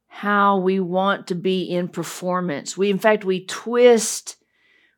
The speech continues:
what y-, y'all that wanna be in performance will twist what I say to where the outcome of it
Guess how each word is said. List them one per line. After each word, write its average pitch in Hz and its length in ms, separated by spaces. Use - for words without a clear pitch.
what 196 500
y-, 208 220
y'all 214 680
that 180 180
wanna 214 160
be 208 140
in 190 80
performance 196 680
will 175 180
twist 220 640
what 190 140
I 175 140
say 180 760
to 190 100
where 185 160
the 180 240
outcome 208 600
of 202 260
it 170 240